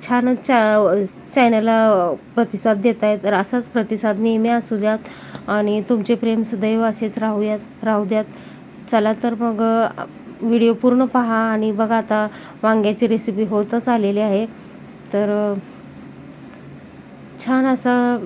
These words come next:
म-, वांगं बनतं हे बघू शकता तुम्ही. आणि पाणी आपल्याला केवढं, अ, ह्याच्यावर, तेलाच्या ह्याच्यावर पण आपण शिजवू शकतो, अ, जर पाणी नको असेल तर,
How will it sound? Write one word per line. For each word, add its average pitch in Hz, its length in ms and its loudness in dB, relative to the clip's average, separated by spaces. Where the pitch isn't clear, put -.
म-, 208 340 2
वांगं 214 320 2
बनतं 202 280 -2
हे 196 140 -2
बघू 220 280 -2
शकता 233 360 -4
तुम्ही. 202 260 -2
आणि 208 180 0
पाणी 240 380 2
आपल्याला 254 440 2
केवढं, 240 300 6
अ, 208 360 4
ह्याच्यावर, 233 480 2
तेलाच्या 240 400 4
ह्याच्यावर 254 360 4
पण 254 140 0
आपण 240 260 0
शिजवू 220 360 2
शकतो, 220 480 -2
अ, 196 80 4
जर 233 280 2
पाणी 240 420 4
नको 240 260 2
असेल 214 440 0
तर, 214 120 2